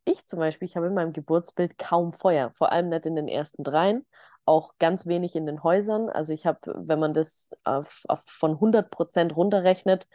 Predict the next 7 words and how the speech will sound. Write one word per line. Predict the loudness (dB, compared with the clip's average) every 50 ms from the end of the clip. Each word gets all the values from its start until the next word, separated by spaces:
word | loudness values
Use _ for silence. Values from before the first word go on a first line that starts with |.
| _ -20 _ _ _ _
drei | -6 0 2 2 2 2
Prozent | 0 -4 -10 -8 -6 -6 -6 -6
Feuer, | -4 -2 -2 0 0 -2 -6 -6 -2
also | -2 -2 -2 0 -2
wirklich | -2 -2 -4 -8 -2 2
sehr | 2 4 4 4
wenig. | 2 0 -2 -4 -8 -10 -16